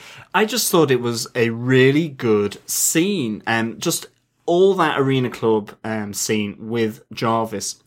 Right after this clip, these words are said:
I just thought it was fabulous. From the dancing with Dottie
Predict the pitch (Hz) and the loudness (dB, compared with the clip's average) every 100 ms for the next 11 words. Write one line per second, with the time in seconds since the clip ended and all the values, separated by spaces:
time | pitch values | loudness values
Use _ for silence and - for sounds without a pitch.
0 | 135 147 156 151 113 - - 123 120 110 | -4 -4 0 0 0 -2 0 2 0 -6
1 | - - - - 131 110 107 147 160 143 | -10 -14 -16 -2 0 2 2 0 2 0
2 | 165 143 135 - 113 107 - - 143 151 | 0 0 -4 -8 -2 -2 0 2 2 2
3 | 175 156 151 | 0 2 0